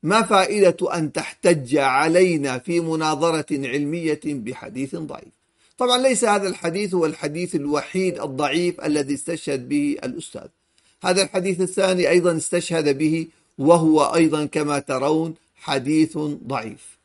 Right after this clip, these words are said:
الحديث الثالث الذي استشهد به أيضًا يعتبر حديث ضعيف. ثم إذا جاء إلى الحديث الصحيح الذي يحل مشكلة موسى وهارون،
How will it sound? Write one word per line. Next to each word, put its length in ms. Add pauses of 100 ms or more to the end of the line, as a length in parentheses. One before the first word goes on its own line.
(480)
الحديث 460
الثالث 500
الذي 300
استشهد 640
به 260 (140)
أيضًا 300
يعتبر 640
حديث 500 (100)
ضعيف. 240 (680)
ثم 260
إذا 460
جاء 540
إلى 100
الحديث 500
الصحيح 640 (600)
الذي 460
يحل 760
مشكلة 540 (100)
موسى 440
وهارون، 560